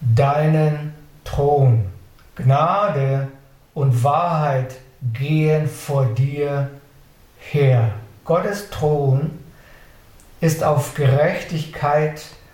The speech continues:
und Recht oder Rechtschaffenheit oder das Recht zu schaffen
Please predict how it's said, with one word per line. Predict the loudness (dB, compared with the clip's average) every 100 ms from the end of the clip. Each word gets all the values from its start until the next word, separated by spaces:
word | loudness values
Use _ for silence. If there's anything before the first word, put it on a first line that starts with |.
| -16
und | -2 2 2
Recht | 2 2 2 0 -2 -14 -20 -16
oder | -8 -2 0 0 -6 -10 -20 -12
Rechtschaffenheit | -4 0 0 -2 -6 -8 -4 -4 -4 -2 2 4 4 0 -6 -12 -20 -20 _ _ -20 -20 -20 -20 -20 _ -6
oder | -2 2 2 2
das | -2 0 0
Recht | 0 0 -6 -14 -20 -10
zu | -6
schaffen | -6 -4 -4 -4 -2 0 2 0 -6